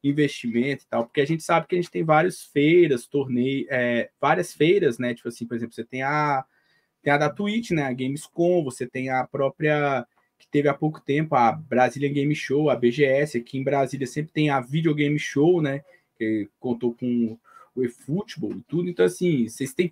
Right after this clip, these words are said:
planos pra esses torneios no Brasil de esportes?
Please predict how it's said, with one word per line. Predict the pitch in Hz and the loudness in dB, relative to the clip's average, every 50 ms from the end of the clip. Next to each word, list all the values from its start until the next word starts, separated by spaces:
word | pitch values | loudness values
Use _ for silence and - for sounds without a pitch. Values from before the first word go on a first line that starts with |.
| _ | _
planos | - 185 208 226 220 185 165 | 6 6 8 8 6 2 -2
pra | - - 151 | 0 0 0
esses | 143 - - 147 123 117 - - - _ _ _ _ _ | 0 2 0 -2 -4 -4 -6 -14 -20 _ _ _ _ _
torneios | - 147 131 131 147 175 180 151 | 2 2 4 6 6 4 4 4
no | 156 131 | 2 2
Brasil | 123 120 120 117 139 175 190 | 4 4 4 4 4 0 -2
de | 160 139 120 | 0 -2 -2
esportes? | 113 - _ - 175 226 254 240 - - - - - - | -4 -4 _ 6 6 8 8 6 2 -8 -16 -16 -16 -18